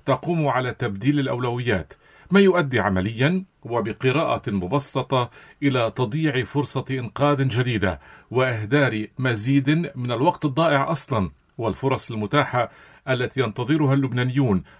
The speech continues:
من العهد الجديد ليمسك بها في سعي مشبوه ومكشوف لإفشاله.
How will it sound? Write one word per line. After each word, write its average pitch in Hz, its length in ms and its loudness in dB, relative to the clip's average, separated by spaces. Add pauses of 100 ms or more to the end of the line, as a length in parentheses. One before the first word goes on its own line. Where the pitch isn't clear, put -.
(120)
من 139 200 4
العهد 123 520 0
الجديد 135 520 0 (300)
ليمسك 135 680 0
بها 117 460 2 (320)
في 123 300 -6
سعي 104 640 0 (100)
مشبوه 117 760 0 (140)
ومكشوف 135 640 -2 (500)
لإفشاله. 107 720 0